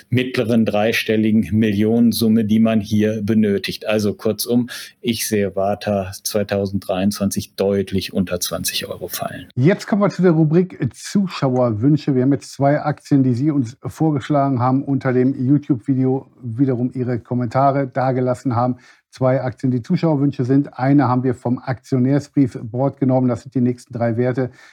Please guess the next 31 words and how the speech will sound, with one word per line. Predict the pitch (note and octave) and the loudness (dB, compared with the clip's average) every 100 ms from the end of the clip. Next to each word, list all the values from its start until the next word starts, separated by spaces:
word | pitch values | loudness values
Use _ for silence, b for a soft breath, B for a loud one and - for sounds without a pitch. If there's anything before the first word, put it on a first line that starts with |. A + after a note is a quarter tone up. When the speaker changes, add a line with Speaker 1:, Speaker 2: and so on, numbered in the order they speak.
| _ C3+ | _ 0
Speaker 2:
die | B2 | 2
jetzt | A#2+ - - A#2 | 0 -4 -10 -6
kommen. | - D#3 E3+ E3+ b b b - | 2 4 6 4 b b b -4
Wenn | A2 D3+ E3+ | 2 4 4
Ihnen | D#3+ D#3+ D3 | 6 6 6
das, | C#3+ C#3 - | 4 0 -2
wo | B2+ | -2
wir | C3 | 0
gerade | A#2 B2+ | 0 0
dabei | B2 A#2 B2 C3+ | 0 0 2 2
sind, | B2+ C3 A#2+ | 2 0 0
bisher | B2 - B2+ B2 | -4 -2 -2 -2
gefallen | A#2+ A2 B2+ C3 | -4 -4 -2 -2
hat, | B2+ - | -4 -4
gerne | B2+ C3 C3 | 0 2 2
ein | B2 A#2+ | 0 2
Like | C#3+ - | 2 2
da | B2+ | 0
lassen | A2+ - | 0 0
und | C3 A#2+ | -2 0
gerne | C#3 C#3+ | 2 2
immer | C#3+ C3 | 2 -2
fleißig | C3 B2+ A#2+ - | -4 -4 -4 -6
Vorschläge | C3+ - B2 A#2 A2+ b b _ | -6 -4 -4 -2 -4 b b _
unter | A#2+ A2+ | -6 -2
das | A2 G2 | -2 -2
Video | A2 A2+ A2+ | -2 0 -2
schreiben. | F#2 - G2+ G#2+ G#2+ | -4 -6 -2 -2 -2
Vielen | - A2+ G#2+ | -2 -2 0
Dank | A2 G2+ A#2+ | -2 -4 -2
dafür. | A#2+ - A2+ F#2+ | -2 0 -2 -2